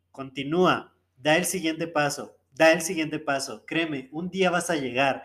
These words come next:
un día vas a cosechar todos los resultados, todos los frutos de lo que has sembrado. Pero no dejes de sembrar, sigue sembrando, sigue haciendo aquello que tienes que hacer. Un día sí, otro también, y el siguiente, y el siguiente, y el siguiente.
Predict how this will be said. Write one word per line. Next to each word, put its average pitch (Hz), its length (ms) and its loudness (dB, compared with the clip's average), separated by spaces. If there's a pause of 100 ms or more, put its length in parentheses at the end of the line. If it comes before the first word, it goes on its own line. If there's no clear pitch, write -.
(260)
un 180 180 -6
día 196 480 2
vas 165 180 2
a 180 140 -4
cosechar 151 800 2 (340)
todos 196 320 4
los 190 160 0
resultados, 139 880 -2
todos 202 260 -2
los 160 240 -4
frutos 208 680 -2 (280)
de 135 160 -2
lo 131 220 -2
que 151 120 2
has 147 180 0
sembrado. 131 640 -4 (260)
Pero 147 220 -4
no 190 160 -2
dejes 196 320 -4
de 175 80 -6
sembrar, 143 640 0 (180)
sigue 185 300 -2
sembrando, 175 760 -2
sigue 175 260 -6
haciendo 202 460 -6
aquello 190 380 -2
que 175 100 -6
tienes 165 380 -6
que 170 100 -6
hacer. 160 380 -4 (180)
Un 185 160 -8
día 190 200 2
sí, 190 500 -8
otro 190 400 0
también, 151 520 -2
y 151 80 -6
el 139 100 -2
siguiente, 170 600 -8
y 160 140 -8
el 139 100 -6
siguiente, 160 460 -8
y 165 80 -2
el 135 100 -4
siguiente. 147 680 -8